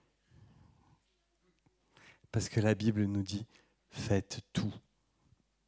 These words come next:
Oui, mais ça, tout. <laughs> Oui, mais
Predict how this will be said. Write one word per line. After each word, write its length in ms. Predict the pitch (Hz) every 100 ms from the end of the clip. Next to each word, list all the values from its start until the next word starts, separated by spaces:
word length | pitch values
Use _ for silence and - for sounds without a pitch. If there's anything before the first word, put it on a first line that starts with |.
| _ - - - _ _ _ _
Oui, 180 | 127 143
mais 160 | 151 139
ça, 400 | - 147 143 - - - _ _ _ _ _
tout. 200 | - 131 - _ _ _ _ _ _ _ _ _ _ _
<laughs> 80 | - - - 440 403 _ _ - - - _ _ 127
Oui, 220 | 131 165
mais 380 | 156 151 151